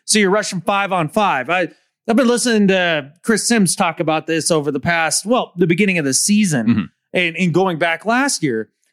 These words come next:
Speaker 1: about how useless it is to blitz one dude.
Speaker 2: Right.
Speaker 1: 'Cause you're still five on five. You're not creating any mismatches. And not only that, but they weren't stunting,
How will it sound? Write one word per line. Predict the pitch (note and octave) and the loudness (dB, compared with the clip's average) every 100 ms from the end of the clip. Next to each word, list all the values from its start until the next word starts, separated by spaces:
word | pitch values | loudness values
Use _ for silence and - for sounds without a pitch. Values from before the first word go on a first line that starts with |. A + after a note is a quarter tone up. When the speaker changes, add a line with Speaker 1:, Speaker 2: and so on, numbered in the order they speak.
| _ | _
Speaker 1:
about | D#3+ F#3+ F#3 | -2 -2 0
how | G#3+ | -2
useless | D#3 E3+ D4+ - E3 - | 2 4 4 2 -2 -2
it | D#3+ | -2
is | D3+ D#3 D3+ - | -2 -2 -6 -2
to | F#3 E3 D3 B2+ | 0 0 -2 -2
blitz | D3+ - | -4 -4
one | C3+ D#3+ F#3 | -4 -2 0
dude. | E3+ F3 A2+ _ _ - | 2 0 -2 _ _ -8
Speaker 2:
Right. | F2 D#2 | -6 -4
Speaker 1:
'Cause | - F3+ | 0 0
you're | F#3+ | 2
still | - C4+ - | 0 0 0
five | A#3+ A#3 | -2 -2
on | G#3+ | -2
five. | D4+ F3+ | -2 -2
You're | E3+ | -2
not | G3+ G#3+ | -4 -4
creating | - A3 A3+ G#3 | -6 -2 0 0
any | G#3 F#3 | 2 2
mismatches. | G#3 G#3+ F3 C3+ C3+ B2 D#3 | 0 0 -2 -2 -2 -2 -2
And | C3+ _ _ _ - | -4 _ _ _ 0
not | E4+ | 2
only | G3+ | 2
that, | A#3+ C4+ | 0 -2
but | F#3 | -4
they | G3 | 0
weren't | G3+ F#3 | 0 0
stunting, | - - C4 A#3 F3 D3 | 0 2 0 2 0 -2